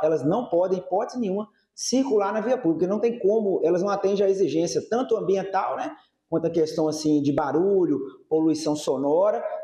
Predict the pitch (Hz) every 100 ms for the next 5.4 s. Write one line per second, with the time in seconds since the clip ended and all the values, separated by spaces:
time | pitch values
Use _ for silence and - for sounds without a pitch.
0 | - 214 208 226 214 226 233 247 226 254
1 | 170 156 117 - 120 175 180 165 160 -
2 | 160 165 - 190 156 196 262 - 208 202
3 | 226 175 214 - 208 - 226 190 254 -
4 | - 190 175 151 175 185 170 180 175 156
5 | 165 - -